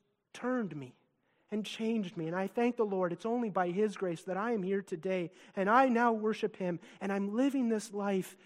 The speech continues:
as a token of praise and thanks to Him."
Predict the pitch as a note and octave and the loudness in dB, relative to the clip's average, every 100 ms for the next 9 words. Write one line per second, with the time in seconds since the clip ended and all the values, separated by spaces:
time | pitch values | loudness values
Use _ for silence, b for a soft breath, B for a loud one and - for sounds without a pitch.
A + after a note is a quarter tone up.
0 | b b G#3 G3+ G3 - B3 C#4 C4 A3 | b b -4 -2 -4 0 2 2 0 -4
1 | G3 - G#3 G3+ G#3 F#3+ F3 F3 G3+ G#3 | -4 -6 -4 -2 -2 -4 -6 -6 -6 -6
2 | - - F#3 F3 F#3 F#3+ | -8 -14 -14 -10 -8 -8